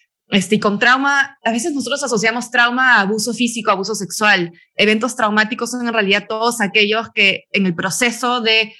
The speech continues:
desarrollo de nuestras vidas generaron un impacto importante y esto varía de persona a persona, ¿no? Entonces, si yo tengo la gene-, genética y tengo estos eventos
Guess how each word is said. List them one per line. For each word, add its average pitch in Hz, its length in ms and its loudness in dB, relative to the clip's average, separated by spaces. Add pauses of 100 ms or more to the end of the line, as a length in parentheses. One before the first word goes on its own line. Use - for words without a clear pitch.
desarrollo 214 800 2
de 202 80 0
nuestras 185 320 -4
vidas 202 480 2 (300)
generaron 214 440 2
un 240 100 0
impacto 220 380 0
importante 190 800 0 (260)
y 214 120 6
esto 220 200 0
varía 220 360 2
de 190 100 0
persona 180 340 -6
a 180 60 -6
persona, 165 560 -4 (260)
¿no? 185 140 0
Entonces, 214 520 0 (240)
si 196 140 -4
yo 190 140 2
tengo 247 200 2
la 233 120 2
gene-, 190 300 -6
genética 175 600 -2
y 175 140 -8
tengo 240 260 2
estos 226 260 -6
eventos 196 540 -2